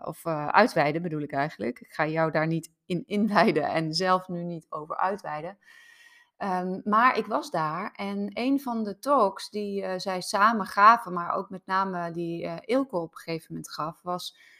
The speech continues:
"Joh, m-, maak het niet, k-, eh, of kijk eens goed naar waar je het misschien in je bedrijf,"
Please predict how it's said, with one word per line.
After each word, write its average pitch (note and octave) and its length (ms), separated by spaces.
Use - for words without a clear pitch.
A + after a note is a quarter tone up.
"Joh, A3 460
m-, - 460
maak A3+ 240
het - 320
niet, A3+ 680
k-, - 60
eh, - 340
of - 180
kijk C4+ 300
eens A#3 160
goed D4+ 360
naar G#3+ 240
waar G#3 260
je A3+ 100
het G3+ 200
misschien A3 600
in A3+ 240
je F3 180
bedrijf," D#3 840